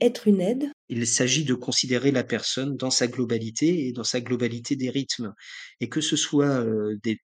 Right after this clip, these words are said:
Speaker 2: travailleurs trois huit, que ce soit un navigateur au milieu de l'Atlantique, ou nous dans notre quotidien avec toutes nos contingences professionnelles, personnelles, euh, tout-, tous ces rythmes qui viennent se chevaucher, s'alterner, s'accélérer,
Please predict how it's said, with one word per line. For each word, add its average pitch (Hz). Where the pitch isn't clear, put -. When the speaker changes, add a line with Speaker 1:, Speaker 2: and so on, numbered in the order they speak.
Speaker 2:
travailleurs 110
trois -
huit, 127
que 127
ce -
soit 117
un 110
navigateur 117
au 117
milieu 113
de 113
l'Atlantique, 117
ou 131
nous 160
dans 131
notre 117
quotidien 131
avec 107
toutes -
nos 143
contingences 131
professionnelles, 120
personnelles, 113
euh, 101
tout-, -
tous 156
ces 131
rythmes 143
qui -
viennent 123
se 120
chevaucher, 123
s'alterner, 123
s'accélérer, 123